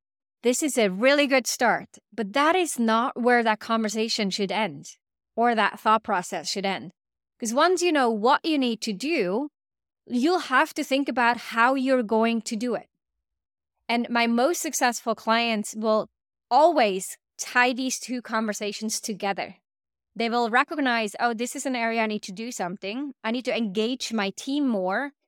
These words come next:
And they immediately start thinking about, "How am I going to do this? Let me come up, or let's together come up with three, four different ways.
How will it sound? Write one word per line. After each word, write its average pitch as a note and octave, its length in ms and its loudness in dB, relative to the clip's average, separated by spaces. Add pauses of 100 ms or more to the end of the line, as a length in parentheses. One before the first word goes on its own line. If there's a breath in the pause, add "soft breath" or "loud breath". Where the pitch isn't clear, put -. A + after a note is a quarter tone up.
And A#3+ 160 0
they A#3+ 80 2
immediately C4+ 560 2
start A3 280 -2
thinking A3 340 -2
about, G3+ 360 -2
"How A3 220 0
am A#3+ 120 -2
I A3+ 100 0
going G3 300 -4
to - 100 -14
do F#3 180 -6
this? E3 280 -12 (360)
Let A#3 180 2
me D4 100 2
come C4 280 -2
up, G#3 220 -2
or G3 120 0
let's G3 400 0
together A#3 420 -4
come A3 240 -4
up G3+ 160 -2
with G3+ 320 -6
three, B3 240 -2
four A#3+ 320 0
different A3+ 380 -4
ways. F#3 500 -4